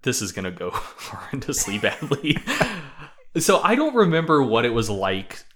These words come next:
to not know you. Like, I, I remember the first time we,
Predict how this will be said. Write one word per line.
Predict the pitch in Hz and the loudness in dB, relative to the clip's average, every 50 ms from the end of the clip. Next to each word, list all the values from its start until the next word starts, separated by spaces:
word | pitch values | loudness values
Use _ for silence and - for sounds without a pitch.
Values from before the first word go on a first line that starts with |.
| - - _ _ _ | -20 -20 _ _ _
to | - - 123 104 | -6 -2 -2 0
not | 98 95 92 95 95 95 - 107 | 2 2 2 2 2 0 -2 -4
know | 101 98 90 90 90 | -4 -2 -2 -2 -2
you. | 98 107 120 131 135 139 139 135 | -2 -2 -2 -2 -4 -4 -6 0
Like, | 127 120 120 | 0 4 4
I, | 151 143 | 4 4
I | - - | 4 4
remember | 147 135 143 147 156 160 160 147 | 4 4 4 4 2 4 4 4
the | 135 123 | 2 2
first | - - 113 107 - - | 2 0 0 0 0 0
time | 107 101 98 95 | 0 0 0 0
we, | 95 90 92 | -4 -6 -8